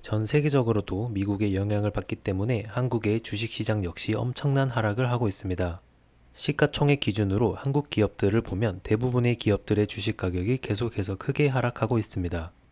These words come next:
주식 투자를 하시는 분들은 계속해서 엄청난 손실을 보고 계실 겁니다.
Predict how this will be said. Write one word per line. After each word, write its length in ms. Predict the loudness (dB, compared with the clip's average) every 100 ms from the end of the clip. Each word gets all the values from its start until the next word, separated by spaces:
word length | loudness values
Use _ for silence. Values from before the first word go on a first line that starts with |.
| _
주식 320 | -6 0 0
투자를 380 | -2 2 4 4
하시는 340 | 2 0 0 0
분들은 400 | -2 0 0 0
계속해서 520 | -4 -4 -2 -2 0
엄청난 520 | -2 -2 -2 0 0 0
손실을 480 | -2 -2 0 2
보고 280 | 2 2 2
계실 300 | 0 0 -2
겁니다. 480 | 0 -2 0 -4 -8